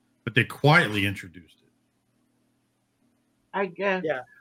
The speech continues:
Speaker 2: But then again, there was, wasn't there, uh, Quicksilver and Scarlet Witch?
Speaker 3: They haven't figured out what the, what the, what, what to do with them yet.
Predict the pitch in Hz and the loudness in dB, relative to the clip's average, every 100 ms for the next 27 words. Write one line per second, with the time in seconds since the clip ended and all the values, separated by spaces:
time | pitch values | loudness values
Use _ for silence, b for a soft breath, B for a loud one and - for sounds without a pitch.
0 | b 208 208 262 285 233 294 269 240 233 | b 0 4 4 4 4 4 6 4 2
1 | 196 254 254 285 269 - - 180 175 - | 2 2 2 2 2 -2 0 0 0 -2
2 | 254 - 240 240 233 233 226 185 185 - | -6 -2 0 2 2 0 0 -2 -2 -4
3 | - 220 214 214 233 233 - _ _ _ | 0 2 2 -2 -4 -6 -20 _ _ _
4 | _ _ _ _ _ - 175 185 175 156 | _ _ _ _ _ -10 -2 0 0 -6
5 | 180 165 165 156 151 156 156 151 147 151 | -4 2 2 0 -4 -4 -6 -10 -8 -8
6 | 156 147 _ 143 151 _ _ 139 131 151 | -10 -16 _ -12 -12 _ _ -16 -10 -10
7 | - 143 151 143 143 147 139 135 139 | -12 -16 -10 -8 -8 -8 -10 -10 -12